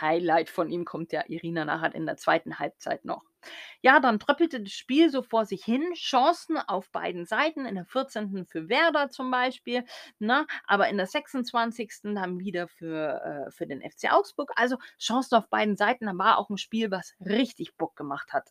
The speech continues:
zum Anschauen. Aber was immer wieder aufgefallen ist, Pavlenka hat sich immer wieder an den Oberschenkel gegriffen, wurde zwischenzeitlich auch behandelt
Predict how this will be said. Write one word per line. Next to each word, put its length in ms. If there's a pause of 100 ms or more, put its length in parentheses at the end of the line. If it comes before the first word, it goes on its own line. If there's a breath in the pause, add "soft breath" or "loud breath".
(120)
zum 220
Anschauen. 440 (540 loud breath)
Aber 520 (280 soft breath)
was 220
immer 280
wieder 260
aufgefallen 800
ist, 440 (520)
Pavlenka 720 (180)
hat 260
sich 360
immer 360
wieder 280
an 60
den 120
Oberschenkel 600
gegriffen, 640 (720)
wurde 340
zwischenzeitlich 720
auch 120
behandelt 540